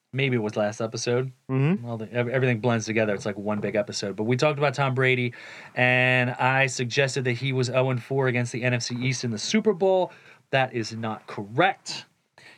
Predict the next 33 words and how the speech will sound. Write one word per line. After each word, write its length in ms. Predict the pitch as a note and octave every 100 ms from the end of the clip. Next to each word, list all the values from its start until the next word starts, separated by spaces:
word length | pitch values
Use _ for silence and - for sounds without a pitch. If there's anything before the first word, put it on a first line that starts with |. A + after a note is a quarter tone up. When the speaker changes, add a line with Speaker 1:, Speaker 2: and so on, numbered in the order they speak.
| -
Speaker 1:
He 180 | -
Speaker 2:
Hmm. 180 | A#3 G#3+
Speaker 1:
is 160 | A#2 A2+ - _ - _
only 420 | D#3 G#3 G#3+ F#3
one 460 | E3 C3+ C3+ F#3 F#3+
and 280 | B2+ C3 A2+
three, 440 | A#2+ A#2+ G2+ E2+ - _ _ _ - - - F#3
Speaker 2:
Okay. 180 | A#3
Speaker 1:
uh, 140 | G#3 B3
Speaker 2:
All 240 | A#2 A2 -
Speaker 1:
against 0 |
Speaker 2:
right. 320 | G3 G#3 G3
Speaker 1:
the 120 | C#3
N 120 | A#2+ A#2
F 80 |
C 160 | G#2+ A#2
East. 300 | A2+ G#2+ -
So 240 | - A#2+ A2+
he's 340 | A#2+ B2 A#2 -
oh 180 | D3+ G3
and 140 | G#3
two 240 | F#3 F#3 F3
against 300 | D3+ C#3 -
the 60 |
Giants, 680 | B2 A#2 G#2 G2+ C#3+ - - - _
which 200 | A#2+ A#2
is 140 | A#2+ G#2+
just, 500 | B2 A2+ G#2+ - - _ _ _ _ _ _ _ - _ _ _ _ _ _ _ -
just 280 | D#3+ -
ridiculous. 960 | B2 A2 - C#3+ C3 G2+ D#2+ - - - _ _ - -
Speaker 2:
Eli, 380 | D#3 G#3 C#3+ A#2
baby. 380 | A#2+ B2+ D#3+ F3 _ _ _ _ -
Speaker 1:
Yeah, 320 | C#3 G3 C3